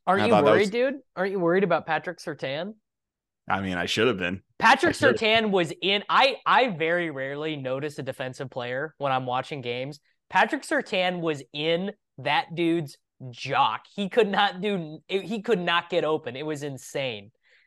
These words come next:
Speaker 1: And then Jakobi Meyers, I, Jakobi Meyers is sixteen and Adams is seventeen,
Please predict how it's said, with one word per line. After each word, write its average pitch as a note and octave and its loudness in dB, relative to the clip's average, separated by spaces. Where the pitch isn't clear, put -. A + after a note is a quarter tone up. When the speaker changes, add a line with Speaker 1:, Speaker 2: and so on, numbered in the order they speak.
Speaker 1:
And E3 -2
then E3+ 2
Jakobi F#3+ 0
Meyers, D3+ 0
I, G3 2
Jakobi F#3+ -4
Meyers F#3 0
is B2+ -14
sixteen E3 -6
and C3+ -10
Adams C#3 -2
is B2+ -10
seventeen, D3+ -6